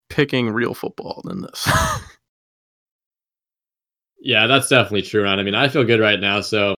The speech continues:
Speaker 2: I don't know, Ryan, you just stick with me. Just pick my dad instead of yourself. It's easy. Just
Speaker 1: Just
Speaker 2: say the
Speaker 1: re-,
Speaker 2: word.
Speaker 1: go for the reverse jinx, 'cause I know everyone in our league loves to do that.
Speaker 2: The nice reverse jinx. Just say you're gonna lose,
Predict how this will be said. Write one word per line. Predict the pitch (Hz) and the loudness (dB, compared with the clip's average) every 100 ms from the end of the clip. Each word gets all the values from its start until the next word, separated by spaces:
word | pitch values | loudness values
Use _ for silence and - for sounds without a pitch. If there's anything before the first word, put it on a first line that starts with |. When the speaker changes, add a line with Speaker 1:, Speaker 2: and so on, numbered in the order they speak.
| _ - | _ -4
Speaker 2:
I | 143 | 2
don't | 180 | 6
know, | 156 | 8
Ryan, | 160 | 8
you | 156 | 6
just | 175 | 2
stick | 180 185 | 2 2
with | 175 | 2
me. | 185 175 - - _ _ _ | 2 2 2 -6 _ _ _
Just | 151 131 | -8 -4
pick | 180 175 | -2 2
my | 165 | 4
dad | 170 151 | 6 4
instead | 120 135 | 4 2
of | 127 | 2
yourself. | 123 135 110 - | 2 0 0 -2
It's | - 147 | -8 2
easy. | 147 107 90 - | 2 2 -2 -6
Just | - - _ _ _ _ _ _ _ _ _ _ _ _ _ _ | -8 -10 _ _ _ _ _ _ _ _ _ _ _ _ _ _
Speaker 1:
Just | - - | -6 2
Speaker 2:
say | 139 | 4
the | 127 | 4
Speaker 1:
re-, | |
Speaker 2:
word. | 110 92 - - | 4 0 -4 -2
Speaker 1:
go | 123 | 2
for | 139 | 6
the | |
reverse | 123 127 123 | 6 6 4
jinx, | 120 151 - | 0 -2 -2
'cause | 98 | -2
I | 98 | 2
know | 110 | 2
everyone | 110 117 | 2 0
in | 113 | 2
our | 110 | 2
league | 110 110 | 2 0
loves | 107 113 - | -2 -2 -2
to | |
do | 123 123 | -2 2
that. | 127 110 - _ _ _ _ _ _ _ | 2 0 -4 _ _ _ _ _ _ _
Speaker 2:
The | 113 | -8
nice | 104 110 123 | -2 -2 -2
reverse | 110 113 - | 0 -2 -2
jinx. | 117 98 | -6 -4
Just | 101 - | -6 -2
say | 123 | 2
you're | 131 | 4
gonna | 139 127 | 2 0
lose, | 107 110 104 - - | 2 0 -2 -8 -14